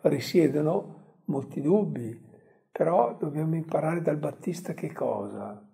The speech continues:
Non a fuggire, non a zittire i dubbi, non accantonarli, ma a evidenziarli e nelle nostre crisi, come ha fatto Giovanni,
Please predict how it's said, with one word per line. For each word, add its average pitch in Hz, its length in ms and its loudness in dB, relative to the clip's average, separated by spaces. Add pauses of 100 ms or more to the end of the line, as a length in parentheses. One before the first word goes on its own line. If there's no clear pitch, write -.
(120)
Non 175 220 0
a 131 60 -2
fuggire, 104 880 -6
non 151 300 -6
a - 320 -8
zittire 139 640 -2
i 127 80 0
dubbi, 117 640 -8 (340)
non 196 160 6
accantonarli, 120 1200 -2 (480)
ma - 140 -2
a 131 60 0
evidenziarli 135 1200 -4 (840)
e - 640 4 (600)
nelle 117 240 -4
nostre 139 420 -4
crisi, 123 580 -8 (580)
come 131 240 2
ha 123 60 -4
fatto 147 380 -2
Giovanni, 120 720 -2